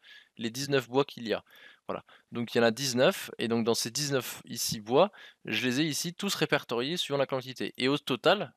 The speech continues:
dans ce, dans le coffre ici que j'ai en, en entier, pour dix-neuf, pour quasiment vingt millions de kamas, j'ai cent soixante, cent soixante-neuf mille trois cent quatre-vingt-onze unités de bois. Voilà, ça c'est ce que j'ai en temps réel. Et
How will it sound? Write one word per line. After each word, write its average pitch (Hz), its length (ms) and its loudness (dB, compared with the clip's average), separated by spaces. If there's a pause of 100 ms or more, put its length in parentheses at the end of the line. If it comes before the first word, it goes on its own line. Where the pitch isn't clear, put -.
dans 117 360 2
ce, - 180 -2 (180)
dans 131 120 2
le 139 120 2
coffre - 380 2
ici 135 280 -6
que 117 120 -2
j'ai 107 120 2
en, 101 80 4
en 107 260 2
entier, 135 240 -2
pour 107 280 -8
dix-neuf, 135 500 0
pour - 120 -16
quasiment 131 340 4
vingt 123 140 4
millions 123 260 -2
de 117 60 -4
kamas, 113 300 2 (640)
j'ai 160 460 2
cent - 300 2
soixante, - 260 -2 (240)
cent - 260 2
soixante-neuf 143 480 -2
mille 165 140 -4
trois - 180 -2
cent 156 140 -2
quatre-vingt-onze 135 600 -2
unités 127 260 -4
de 123 100 -2
bois. 104 240 -2 (460)
Voilà, 104 220 2 (140)
ça - 180 4
c'est 180 120 0
ce 143 100 -2
que 135 80 -2
j'ai 156 300 2 (220)
en 120 100 -4
temps 175 160 6
réel. 107 340 -2 (480)
Et 226 260 2